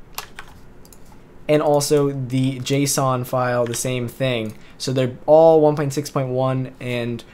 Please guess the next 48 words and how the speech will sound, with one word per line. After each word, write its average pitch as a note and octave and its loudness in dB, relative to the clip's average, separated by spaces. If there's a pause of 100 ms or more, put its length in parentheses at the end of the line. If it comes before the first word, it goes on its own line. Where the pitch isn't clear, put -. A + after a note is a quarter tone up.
(160)
whatever B2+ 2
you, A#2 -4
uh, - -10
called A#2+ -2
it. A#2 -2
So A2+ -2
for A#2 -8
me, A#2 -2
it's A2 -6
modded. C3 0
The E3 2
next G#3+ 4
thing A#3+ 4
you A3 6
wanna G3 2
do F3+ 2
is D#3 -4
you E3 2
wanna E3+ 2
open F3 0
your D#3 6
one F3 0
point G3+ 0
six - -6
point F3 0
one D#3 2
modded C#3+ 0
file C#3+ 0
in B2+ -2
a A#2 -6
text - -4
editor. D#3+ 4 (720)
And C#3 -2
if C#3+ -4
you D#3 -2
don't E3+ 0
have E3 2
the D#3 4
ability D3+ 6
to C#3+ 2
open C#3+ -2
it C#3 -4
in C3 -4
Notepad, C#3 0 (480)
then C3+ 0
you C3+ 0
can C#3 0
go C#3 2